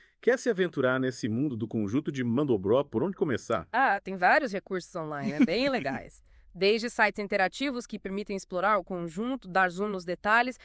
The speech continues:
Speaker 2: até vídeos que explicam a matemática por trás dele. E, claro, tem livros incríveis também.
Speaker 1: A gente vai deixar alguns links na descrição do episódio pra quem quiser se aprofundar.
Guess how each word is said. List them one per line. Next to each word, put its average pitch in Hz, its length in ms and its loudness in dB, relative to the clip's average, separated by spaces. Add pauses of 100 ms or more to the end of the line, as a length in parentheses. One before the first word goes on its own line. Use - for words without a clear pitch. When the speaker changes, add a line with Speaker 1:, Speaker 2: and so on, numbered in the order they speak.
(180)
Speaker 2:
até 254 220 4
vídeos 285 420 0
que - 80 -4
explicam 277 400 -4
a - 20 0
matemática 254 580 0
por 269 120 -10
trás 240 240 -2
dele. 240 320 -2 (240)
E, 330 80 -4
claro, 202 300 0
tem 226 100 -8
livros 208 280 -6
incríveis 330 540 -2
também. 113 320 -14 (200)
Speaker 1:
A 87 60 -14
gente 101 160 -12
vai 107 80 -4
deixar 123 220 -2
alguns 117 280 -2
links 95 240 -4
na 104 60 -6
descrição 90 440 -8
do 85 60 -4
episódio 80 480 -6
pra - 100 -10
quem 80 160 -10
quiser 78 300 -8
se - 100 -10
aprofundar. 131 540 -6